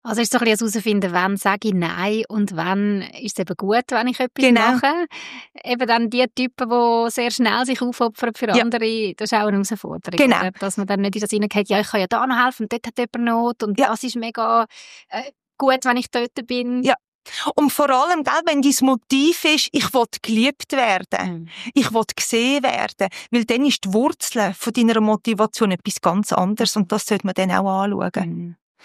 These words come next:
Speaker 1: Du hast erwähnt, Prioritäten setzen ist etwas ganz
Speaker 2: Ja.
Speaker 1: Wichtiges. Ähm, hast du da einen konkreten Tipp? Weißt du, so, hilft's, wenn ich mal alles aufschreibe, was ich so zu tun habe diese Woche?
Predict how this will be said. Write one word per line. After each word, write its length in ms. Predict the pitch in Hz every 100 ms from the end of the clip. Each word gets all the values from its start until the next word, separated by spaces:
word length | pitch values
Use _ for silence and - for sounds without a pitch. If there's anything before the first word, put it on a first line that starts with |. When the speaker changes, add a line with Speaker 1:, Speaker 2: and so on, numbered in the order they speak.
| - - - - -
Speaker 1:
Du 80 | 208
hast 80 |
erwähnt, 340 | 208 185 208 -
Prioritäten 680 | 214 190 185 160 160 - 202
setzen 400 | 185 160 - 165
ist 100 | 180
etwas 280 | 170 175 -
ganz 320 | 175 175 -
Speaker 2:
Ja. 60 |
Speaker 1:
Wichtiges. 640 | 160 190 - 170 - - -
Ähm, 600 | 233 170 170 160 156 - -
hast 240 | 190 -
du 40 | 180
da 60 |
einen 60 | 175
konkreten 600 | - 165 185 190 - 196 -
Tipp? 240 | - 208 _ - - _ _ _ -
Weißt 300 | 180 208 -
du, 60 |
so, 120 | 190 - _ _ _ _ _ -
hilft's, 320 | 220 226 226
wenn 80 | 208
ich 80 |
mal 140 | 196 165
alles 300 | 233 214 226
aufschreibe, 800 | 247 262 - 247 240 254 269 247
was 100 | 214
ich 220 | 214 202
so 140 | - 196
zu 140 | -
tun 220 | 262 262 254
habe 140 | 302
diese 220 | 254 240
Woche? 560 | 240 - - 240 240